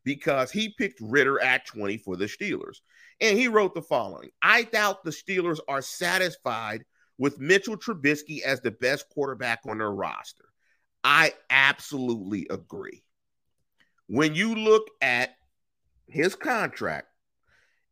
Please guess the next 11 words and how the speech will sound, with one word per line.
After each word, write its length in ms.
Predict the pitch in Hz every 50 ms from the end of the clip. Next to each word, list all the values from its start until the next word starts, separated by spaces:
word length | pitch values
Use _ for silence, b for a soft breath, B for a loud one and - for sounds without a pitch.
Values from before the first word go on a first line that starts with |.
| _ _ -
everything 460 | 214 220 269 247 247 254 240 220 214
about 440 | 214 160 - 165 160 160 - - 127
Mitch 300 | 131 147 170 - - -
Trubisky's 580 | 220 190 156 156 175 170 170 - - 160 165
contract 760 | - - - 226 247 233 202 - - 127 120 117 110 113 - _ b b b b b b _ _ _ _ _ -
and 800 | 240 254 269 277 262 233 202 165 147 143 143 139 131 160 151 - _ _ _ _ _ _ _ _ _ _ _ _ _ _ _ _ _ _ _
his 300 | - - 233 233 185 160
ability 680 | 190 165 120 127 196 226 226 214 190 190 180 170 - -
as 280 | 156 170 180 170 156
a 140 | 160 156 143
player 800 | 147 - - 185 175 202 254 285 277 254 196 139 117 113 131 -